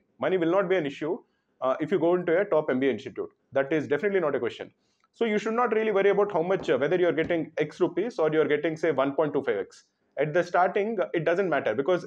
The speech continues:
X itself will be sufficiently high for all your material needs. Unless you want to go to Maldives every month or every two months. Other than that, if you want to live a comfortable, very comfortable upper middle class life in India,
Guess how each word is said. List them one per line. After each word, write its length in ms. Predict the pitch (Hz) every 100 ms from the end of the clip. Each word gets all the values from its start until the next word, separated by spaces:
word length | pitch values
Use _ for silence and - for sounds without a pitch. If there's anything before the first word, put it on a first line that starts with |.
| -
X 200 | 156 -
itself 340 | 202 214 208
will 120 | 196
be 240 | 170 214 190
sufficiently 600 | - 156 233 220 202 185
high 240 | 143 139 233 - _ _ -
for 160 | 165
all 360 | - 160 208 196
your 200 | 175 208
material 460 | 151 139 165 147
needs. 280 | 107 98 - _ _ -
Unless 300 | 139 190 185
you 60 | 180
want 160 | 170
to 420 | 170 175 165 123 101 113
go 180 | 147 151
to 160 | 160
Maldives 560 | 139 147 147 143 143 139
every 220 | 123 135
month 360 | 123 127 120 120
or 140 | 120
every 200 | 120 127
two 120 | 127
months. 400 | 139 127 208 - _
Other 180 | 131 196
than 200 | 185 160
that, 240 | 147 - - _ _ -
if 140 | 143
you 120 | 190
want 200 | 175 196
to 80 | 214
live 120 | 190
a 60 | 202
comfortable, 580 | 202 175 180 208 147 120 107
very 260 | 151 208
comfortable 720 | 220 180 185 170 160 185 202 - -
upper 200 | 131 -
middle 240 | 190 175 170
class 260 | 175 165
life 180 | 147 156 - -
in 100 | 151
India, 320 | 123 120